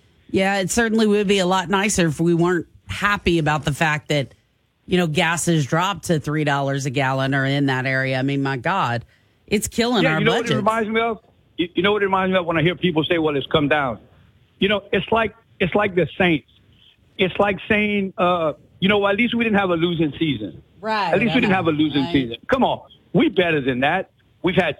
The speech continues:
Speaker 2: six recessions from nineteen seventy-three to twenty nineteen, and every one of those recessions has been preceded by a spike in energy prices, as goes America's access to affordable,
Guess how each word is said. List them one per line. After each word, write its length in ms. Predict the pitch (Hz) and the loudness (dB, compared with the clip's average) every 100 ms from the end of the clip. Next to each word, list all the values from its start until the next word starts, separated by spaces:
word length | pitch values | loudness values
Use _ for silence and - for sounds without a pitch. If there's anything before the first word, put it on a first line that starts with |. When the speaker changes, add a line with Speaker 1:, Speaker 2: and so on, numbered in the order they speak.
| - | -4
Speaker 2:
six 200 | 220 - | -4 0
recessions 580 | 220 202 190 185 190 175 | -2 0 0 0 -2 -2
from 140 | 160 135 | 0 0
nineteen 420 | 151 160 185 165 | -2 -2 -2 0
seventy-three 560 | 180 160 165 151 160 160 | 0 0 -2 0 2 2
to 80 | 131 | 0
twenty 300 | - 151 156 | 0 0 2
nineteen, 640 | 151 147 - 135 131 127 - _ - _ | 0 -2 -2 -2 0 -4 -12 _ -20 _
and 160 | 131 120 - | -2 -2 0
every 300 | 160 175 185 | 0 2 0
one 200 | 170 170 | 0 0
of 100 | 156 | 0
those 220 | 151 131 | -2 0
recessions 640 | 147 - 143 131 135 123 - _ _ | 0 0 0 0 -2 -4 -10 _ _
has 200 | - 135 | -2 -2
been 220 | 117 139 113 | 0 -2 0
preceded 640 | - 175 - 160 156 123 | 2 0 2 0 0 0
by 260 | 131 127 | -2 0
a 60 | 107 | -4
spike 440 | - - 143 160 - | -8 -6 -4 -4 -2
in 100 | 139 | -2
energy 320 | 139 139 117 | 0 -2 -4
prices, 560 | 120 127 110 - 110 - _ - - _ _ | -2 0 0 -2 -4 -6 _ -20 -20 _ _
as 280 | - 160 180 | -2 -2 -2
goes 280 | 147 170 170 | -2 0 2
America's 580 | 156 151 156 147 156 123 | 0 0 0 0 -2 -2
access 420 | 131 143 - 151 139 | 0 -2 0 -2 0
to 120 | 151 | 0
affordable, 560 | 123 - 190 151 110 | 0 2 2 2 -2